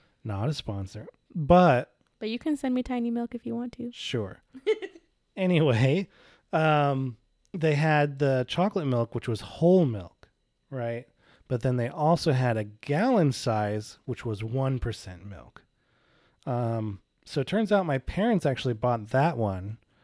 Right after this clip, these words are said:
Speaker 1: because they had heard us talking about Tiny Milk and all this kind of stuff,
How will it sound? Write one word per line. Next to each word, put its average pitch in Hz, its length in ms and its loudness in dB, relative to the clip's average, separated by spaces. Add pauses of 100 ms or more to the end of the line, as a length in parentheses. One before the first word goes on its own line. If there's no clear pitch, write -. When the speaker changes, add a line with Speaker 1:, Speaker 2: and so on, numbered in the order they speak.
(160)
Speaker 1:
because 135 280 0
they 131 120 2
had 135 140 2
heard 131 200 2
us 127 160 0
talking 120 320 -2
about 123 260 0
Tiny 113 300 -2
Milk 113 280 -2
and 117 80 -2
all 107 100 -2
this 107 100 -6
kind 110 160 -4
of 101 60 -6
stuff, 123 360 -2